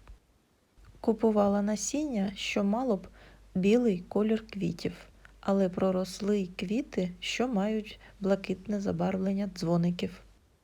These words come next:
Потроху квітують троянди, вже не так пишно, як на початку літа, але вони все одно намагаються видати бутони,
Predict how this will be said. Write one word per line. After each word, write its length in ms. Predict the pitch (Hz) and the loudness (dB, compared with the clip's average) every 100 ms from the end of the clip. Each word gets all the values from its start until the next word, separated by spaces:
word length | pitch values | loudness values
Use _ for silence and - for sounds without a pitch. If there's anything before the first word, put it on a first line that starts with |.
| _ _ _ _ _ _ _ _ _ _ - - _ - - - - | _ _ _ _ _ _ _ _ _ _ -20 -20 _ -20 -20 -20 -4
Потроху 500 | 226 208 214 196 190 | -4 2 2 2 -2
квітують 540 | - 196 196 180 175 | -2 -2 0 0 0
троянди, 580 | 190 185 180 220 254 240 - - - - - | 2 2 2 0 0 0 -2 -20 -20 -20 -8
вже 220 | 220 202 | 0 6
не 120 | 190 190 | 6 6
так 260 | 190 180 | 0 -2
пишно, 420 | - 180 - 180 | -2 -4 0 0
як 200 | 175 175 | 0 0
на 100 | 175 | -2
початку 560 | 180 175 - 175 - 180 | -4 -6 -4 -6 -4 -2
літа, 380 | 202 285 - 208 - - - | -2 -2 -2 -2 -8 -20 -2
але 320 | 196 185 202 254 - | 2 4 4 0 -2
вони 240 | 196 196 | 4 4
все 280 | 185 - 190 | 4 0 0
одно 320 | 180 180 175 | 0 -2 -2
намагаються 840 | 165 170 175 175 170 - - - 180 - - - | 0 0 0 0 -2 -6 -6 -6 -6 -12 -20 -8
видати 420 | 202 180 160 156 170 | 0 2 2 0 -4
бутони, 600 | 170 - 208 269 233 | -6 -2 0 2 2